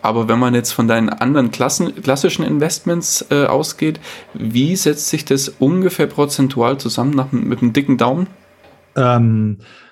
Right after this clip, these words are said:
Speaker 2: also wenn man jetzt, sag ich mal, mein <clears throat> eigenes Geschäft mit rausnimmt, also die, die, das Reinvestment,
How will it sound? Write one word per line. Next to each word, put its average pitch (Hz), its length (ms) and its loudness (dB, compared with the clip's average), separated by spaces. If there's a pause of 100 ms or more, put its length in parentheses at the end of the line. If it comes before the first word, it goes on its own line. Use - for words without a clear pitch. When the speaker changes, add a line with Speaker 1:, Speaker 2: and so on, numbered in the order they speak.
(160)
Speaker 2:
also 113 220 2
wenn 117 120 6
man 117 120 4
jetzt, - 440 -4
sag 110 120 2
ich 101 100 -2
mal, 113 100 4
mein 110 640 2
<clears throat> - 60 -16
eigenes 120 480 0
Geschäft - 420 -2
mit 120 240 0
rausnimmt, 123 680 2
also 104 220 0
die, 101 400 0 (180)
die, 101 380 -2 (440)
das - 220 -10
Reinvestment, 104 960 2